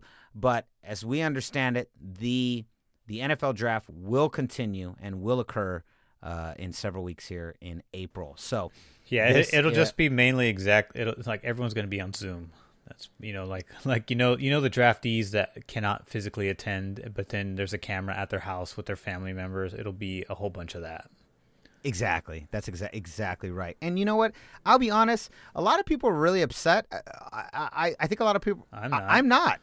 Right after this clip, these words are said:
Speaker 1: I, a lot of people are really upset about Roger Goodell's, like, the last paragraph. They felt like he was kinda being very threatening to them. I'm fine with it. To be honest, uh, w-, this is the kind of thing, like,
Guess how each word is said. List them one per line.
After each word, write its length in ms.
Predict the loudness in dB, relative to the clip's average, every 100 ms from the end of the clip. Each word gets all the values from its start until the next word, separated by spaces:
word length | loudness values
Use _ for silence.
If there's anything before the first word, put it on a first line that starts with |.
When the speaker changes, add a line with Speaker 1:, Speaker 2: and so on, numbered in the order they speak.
| 2
Speaker 1:
I, 100 | 4
a 100 | 8
lot 120 | 6
of 60 | 6
people 160 | 4
are 60 | 6
really 160 | 6
upset 200 | 6 2
about 200 | 4 4
Roger 240 | 6 4 4
Goodell's, 320 | 4 4 4
like, 140 | 0
the 80 | 0
last 280 | 2 2 2
paragraph. 460 | 2 2 2 -2 -2
They 100 | -6
felt 200 | -2 -2
like 120 | -2
he 80 | -6
was 120 | -4
kinda 180 | -4 -4
being 220 | -4 -6
very 180 | -6 -6
threatening 460 | -4 -4 -2 -6 -8 -18 _
to 120 | -2
them. 140 | -2 -2 _ _ _ _
I'm 120 | 6
fine 240 | 10 8 8
with 140 | 2
it. 120 | 0 -4
To 100 | -6
be 80 | 2
honest, 360 | 4 4 0 -10 -20 _ _ _ _
uh, 100 | -12 -12 -16 -20 -12
w-, 220 | -10 -10 -10
this 400 | 2 6 6 2
is 100 | 0
the 80 |
kind 400 | -2 0 0 0
of 100 | -2
thing, 500 | -6 -2 -2 0 -4 -10 _ _ _ 2
like, 200 | 2